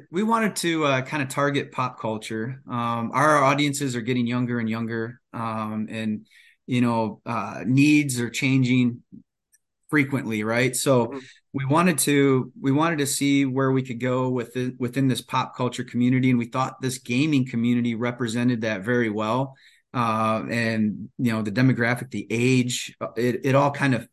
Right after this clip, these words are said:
Speaker 1: align and fit the, the audience that we were trying to get after with this thing. And we wanted to show people that, you know, you can do a lot with these, not only with these vans, but with Ford and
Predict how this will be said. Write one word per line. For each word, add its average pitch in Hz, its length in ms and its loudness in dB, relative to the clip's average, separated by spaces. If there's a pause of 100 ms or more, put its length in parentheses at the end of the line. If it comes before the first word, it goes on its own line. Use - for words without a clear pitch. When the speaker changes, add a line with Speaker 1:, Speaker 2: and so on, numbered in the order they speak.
(140)
Speaker 1:
align 120 440 2
and 110 140 0
fit - 400 -2
the, 104 480 -2
the 110 120 0
audience 117 420 2
that 113 120 -2
we 117 120 0
were 110 60 0
trying 110 320 -2
to 104 40 -2
get 113 200 -2
after 110 480 -2
with 107 220 -4
this 107 260 -4
thing. 117 280 0
And 110 180 -2 (300)
we 151 120 4
wanted 220 260 6
to 175 60 4
show 185 400 4
people 180 380 -6
that, 131 340 0 (440)
you 143 120 4
know, 135 380 2 (760)
you 147 240 -2
can 170 140 0
do 170 180 4
a - 20 2
lot 135 360 4
with 135 180 -6
these, 123 480 -2
not 143 220 2
only 160 200 2
with 127 140 0
these 123 180 -4
vans, 139 260 0
but 135 80 -2
with 123 160 -4
Ford 147 380 -2
and 117 180 -4